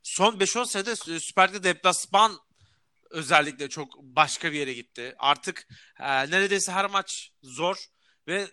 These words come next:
beş altı maç kazansanız deplasmandan size ev-, eğer evinizdeyseniz şampiyonluk için yeterli oluyor ki Galatasaray'ın son iki senedir gelen şampiyonluğu böyleydi. Bu nedenle Trabzonspor'u da tabii ki hem lider olması,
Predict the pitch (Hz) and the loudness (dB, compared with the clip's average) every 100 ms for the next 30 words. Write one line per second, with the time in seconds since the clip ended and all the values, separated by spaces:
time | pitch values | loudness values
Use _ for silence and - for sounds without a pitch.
0 | - 156 190 214 226 247 214 - 175 170 | -10 -6 2 2 2 0 -4 -6 -6 -6
1 | - 165 156 156 - 139 - 139 156 240 | -6 -12 -12 -10 -8 -8 -6 -8 -4 -4
2 | 285 - - 165 202 170 165 190 175 185 | -6 -12 -10 -4 -2 0 -2 0 2 2
3 | 190 185 190 214 240 262 - 180 - 190 | 2 -6 -10 -12 -10 -8 -6 -6 -8 -18
4 | 165 - 277 240 - 214 262 330 247 285 | -16 -14 -12 -6 -2 -2 -2 -10 -8 -10
5 | - _ _ _ 151 175 185 190 202 190 | -12 _ _ _ 6 6 6 -2 -4 -6
6 | 196 208 - 190 170 165 170 165 160 170 | -8 -8 -8 -6 -8 -6 0 0 0 -6
7 | 160 185 254 254 254 185 147 202 294 _ | -6 -10 -12 -8 -6 -4 -4 -6 -12 _
8 | _ _ 160 180 196 202 185 190 202 - | _ _ -4 -2 -2 -2 -2 -2 -2 -6
9 | 202 185 175 180 170 - 175 180 175 156 | -6 -4 -4 -4 -4 -2 2 2 0 -8
10 | 156 190 165 127 120 - 214 | 0 0 0 -4 -8 -8 -10